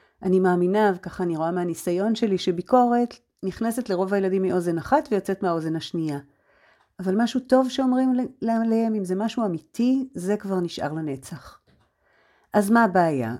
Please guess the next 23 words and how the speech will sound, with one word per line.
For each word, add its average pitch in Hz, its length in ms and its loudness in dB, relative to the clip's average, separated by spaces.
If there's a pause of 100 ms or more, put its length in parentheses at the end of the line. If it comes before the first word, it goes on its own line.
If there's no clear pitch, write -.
שהרבה 208 460 -4
פעמים 302 300 0
הילד 247 320 0
בכלל 233 360 0
לא 262 80 4
עושה 247 260 -2
מה 214 80 -2
שרצינו, 156 600 -4
ולפעמים 202 420 -2
נורא 254 200 4
קשה 269 400 2
למצוא 247 360 0
משהו 147 320 -8
טוב 151 340 -4
להגיד. 139 480 -6
הוא 214 240 -2
מתנהג 254 360 2
זוועה, 202 400 2
הוא 147 180 -2
לא 208 120 2
מקשיב, 180 520 -4
הוא 185 100 -10
כועס. - 580 -4